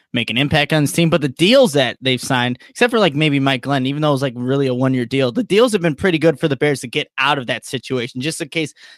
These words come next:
these players didn't work. So th-, in ret-, that did well. The players themselves were awful, most of them, except for Hicks and really Trevathan for me.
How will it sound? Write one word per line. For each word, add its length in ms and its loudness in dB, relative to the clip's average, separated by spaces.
these 260 2
players 380 2
didn't 320 0
work. 180 -10
So 160 -2
th-, 140 -10
in 160 -2
ret-, 240 2
that 400 0
did 180 0
well. 380 -2
The 80 -4
players 300 2
themselves 560 2
were 140 4
awful, 480 0
most 280 2
of 60 -8
them, 100 -8
except 220 -8
for 100 -6
Hicks 260 -6
and 200 -8
really 220 -2
Trevathan 500 -4
for 80 -8
me. 380 0